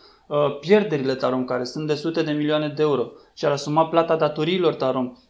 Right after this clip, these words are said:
ar veni cu un plan în față de restructurare, de modernizare, de creștere a flotei, de nu știu ce, orice vă imaginați dumneavoastră, dar acel plan nu ar putea fi implementat din diverse motive. Fie că investitorul nu este serios,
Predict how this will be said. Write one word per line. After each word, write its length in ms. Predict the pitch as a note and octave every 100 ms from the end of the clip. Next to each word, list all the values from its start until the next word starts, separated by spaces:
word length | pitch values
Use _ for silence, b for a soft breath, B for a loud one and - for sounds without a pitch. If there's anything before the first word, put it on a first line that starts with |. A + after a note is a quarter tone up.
| -
ar 140 | D#3
veni 320 | C3+ C#3 E3 E3
cu 100 | E3+
un 200 | E3 D3
plan 460 | E3+ F3+ E3+ C#3+ D3+
în 140 | C#3+
față 560 | - D#3 D3+ B2+ A#2+ -
de 160 | D3 D3
restructurare, 640 | D3+ - D3 D3 D#3 D#3+
de 120 | C3
modernizare, 680 | C#3 C#3+ C3+ C#3+ C3+ D#3 D3+
de 120 | C3
creștere 380 | B2 D3+ D#3 D#3
a 60 | C#3
flotei, 400 | - D#3+ D#3 B2+
de 260 | C3+ A#2 B B B
nu 260 | D#3+ E3 F3
știu 180 | F3
ce, 320 | E3 E3+ D#3 D3+
orice 300 | E3 D#3+ E3
vă 120 | C#3+
imaginați 520 | D3 C#3+ C3+ C#3+ C#3
dumneavoastră, 680 | C#3 C#3+ C3+ C3+ B2+ D#3+ F3+ B B B
dar 220 | D#3 D3+
acel 320 | D3 F3 E3
plan 420 | E3+ E3 D#3+ - B B
nu 260 | G3 G3 A3+
ar 160 | G3+
putea 240 | - F3 D#3+
fi 180 | E3
implementat 680 | D#3+ C#3+ D3 C#3+ C#3 D3+ D3 D#3+ D#3
din 240 | A3+ B3+
diverse 400 | G3+ E3 F3 E3
motive. 540 | D3+ C#3 D3+ C#3+ A#2 - _ -
Fie 260 | - G3 F#3+
că 80 |
investitorul 560 | F#3 F3 E3 D#3+ E3+ D#3+
nu 80 | D#3+
este 160 | D3+
serios, 360 | C#3+ D3+ D3 C3